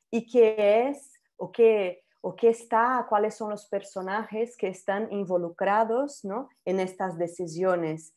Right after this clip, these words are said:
en esos sentimientos, esos pensamientos,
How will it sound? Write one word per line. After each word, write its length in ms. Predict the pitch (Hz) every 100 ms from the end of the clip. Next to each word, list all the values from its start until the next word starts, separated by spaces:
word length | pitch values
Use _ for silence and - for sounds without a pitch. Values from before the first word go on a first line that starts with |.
| -
en 140 | 190
esos 240 | 185 185 180
sentimientos, 800 | 185 185 180 196 202 202 180 -
esos 300 | 180 185 175
pensamientos, 1040 | 180 180 175 185 190 190 185 175 180 -